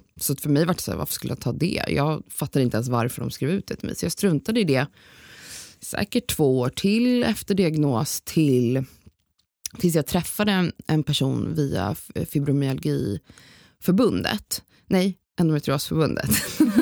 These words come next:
Ehm, när jag jobbade på Sveriges Radio. Det, det var en intervju om endometrios där, där. Då fick jag lära mig massor av henne som jag inte hade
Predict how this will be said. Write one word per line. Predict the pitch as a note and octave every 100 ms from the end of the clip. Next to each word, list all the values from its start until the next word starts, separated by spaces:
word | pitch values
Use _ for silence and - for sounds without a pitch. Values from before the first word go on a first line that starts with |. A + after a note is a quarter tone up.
| G#3 B3+ A#3+ A#3+ A#3+ - - - -
Ehm, | E3+ E3+ E3 D#3+ D3+ D3+ C#3+ C#3 - -
när | E3+
jag | D#3+
jobbade | D3+ C#3+ C3+
på |
Sveriges | - C3 C#3+
Radio. | F3+ F#2+ - -
Det, | D3 C3+ -
det | C3+ C#3
var |
en | C3
intervju | C#3+ D#3 F#3+ F3+
om | G#2
endometrios | G#2 - - - D#2 D#3+
där, | - -
där. | C#3 -
Då | E3+
fick | E3 -
jag | -
lära | E2+ G#2
mig | A#2+ B2+
massor | C#3 - - D#3+
av | G#2
henne | D#3 C#3 E3 C3+
som | C#3+
jag | B2 C3
inte | B2+ -
hade | D3 B2 A2 D2